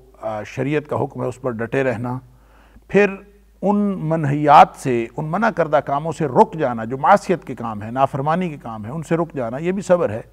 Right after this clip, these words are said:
और सब्र की तीसरी कैफियत या तीसरा पहलू वो है जो मुसीबतों के ऊपर सब्र। इसीलिए तीन जो हैं वो हिस्से किए जाते हैं कि सब्र अला ताआत,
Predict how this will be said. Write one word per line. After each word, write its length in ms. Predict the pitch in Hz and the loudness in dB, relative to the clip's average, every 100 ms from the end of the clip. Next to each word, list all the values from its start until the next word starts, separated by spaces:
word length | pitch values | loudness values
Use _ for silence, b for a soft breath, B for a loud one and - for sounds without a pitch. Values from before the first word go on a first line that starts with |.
| _ | _
और 80 | 147 | -6
सब्र 240 | 123 170 156 | -2 -2 -2
की 120 | 151 | -8
तीसरी 420 | 143 185 - 156 147 b b b b b - | -8 -8 -6 -6 -6 b b b b b -6
कैफियत 400 | 127 147 151 147 | -6 -4 -6 -4
या 100 | 139 | -6
तीसरा 320 | 160 123 131 | -6 -4 -4
पहलू 320 | 127 147 185 170 | -2 -2 0 0
वो 140 | 143 | -2
है 280 | 117 117 120 b b b 135 | -2 -4 -8 b b b -10
जो 60 | |
मुसीबतों 520 | 131 123 156 156 160 143 | -8 -6 -6 -6 -6 -6
के 100 | 131 | -6
ऊपर 200 | 117 113 | -8 -10
सब्र। 360 | - 135 123 - b b b | -6 -4 -4 -6 b b b
इसीलिए 380 | 135 170 151 151 - | -6 -4 -4 -6 -6
तीन 440 | 139 160 170 160 131 | -8 -6 -4 -6 -6
जो 140 | 123 | -8
हैं 260 | 117 127 135 | -6 -6 -6
वो 180 | 127 127 123 - | -4 -4 -4 -10
हिस्से 440 | - 127 - 160 | -12 -12 -4 -4
किए 220 | 135 131 120 | -4 -4 -2
जाते 280 | 113 113 151 | -2 -4 -8
हैं 260 | 127 135 - b b b | -8 -10 -14 b b b
कि 80 | 113 | -14
सब्र 400 | - 156 165 156 | -4 -2 0 0
अला 220 | 123 123 123 | 0 0 -2
ताआत, 840 | - 123 113 120 147 185 185 | 0 2 4 8 10 10 6